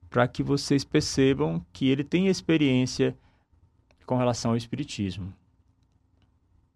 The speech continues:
Então, aqui, ele apresentou, quando ele foi,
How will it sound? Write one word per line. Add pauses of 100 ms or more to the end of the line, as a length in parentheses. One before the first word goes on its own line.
(1120)
Então,
aqui,
ele
apresentou,
quando
ele
foi,